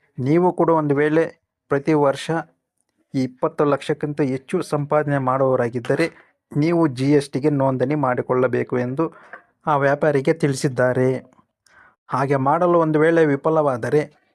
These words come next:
ಜಿ ಎಸ್ ಟಿ ಕಾಯ್ದೆ ಪ್ರಕಾರ, ಜಿ ಎಸ್ ಟಿ ಕಾಯ್ದೆ ಅದು ಎರಡು ಸಾವಿರದ ಹದಿನೇಳರ ಸೆಕ್ಷನ್ ಇಪ್ಪತ್ತ್ಮೂರರ ವಿಭಾಗ ಎರಡರ ಅಡಿಯಲ್ಲಿ ನಿಮಗೆ ದಂಡವನ್ನು ವಿಧಿಸಲಾಗುತ್ತದೆ ಎಂದು ಆ ನೋಟಿಸ್ ತಿಳಿಸಿದೆ.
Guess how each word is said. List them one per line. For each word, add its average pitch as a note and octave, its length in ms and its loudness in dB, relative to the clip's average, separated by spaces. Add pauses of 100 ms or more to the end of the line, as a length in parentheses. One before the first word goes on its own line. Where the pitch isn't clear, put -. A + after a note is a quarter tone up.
(180)
ಜಿ C3+ 180 -2
ಎಸ್ E3 220 4
ಟಿ D#3 160 0
ಕಾಯ್ದೆ C#3+ 380 0
ಪ್ರಕಾರ, B2+ 440 -2 (1000)
ಜಿ A#2+ 140 -4
ಎಸ್ D3 240 2
ಟಿ D3+ 160 -4
ಕಾಯ್ದೆ C3+ 440 -2
ಅದು B2 160 2
ಎರಡು A#2+ 180 -4
ಸಾವಿರದ C#3 260 0
ಹದಿನೇಳರ C3 520 -2
ಸೆಕ್ಷನ್ C3+ 460 -6
ಇಪ್ಪತ್ತ್ಮೂರರ B2+ 680 -2 (580)
ವಿಭಾಗ D3 320 0 (120)
ಎರಡರ C#3 380 2 (100)
ಅಡಿಯಲ್ಲಿ C#3 520 0
ನಿಮಗೆ C#3 380 0
ದಂಡವನ್ನು D3 580 0
ವಿಧಿಸಲಾಗುತ್ತದೆ C3 960 -2
ಎಂದು C3+ 280 -2
ಆ C#3+ 160 -2
ನೋಟಿಸ್ C3 400 -4
ತಿಳಿಸಿದೆ. B2+ 540 0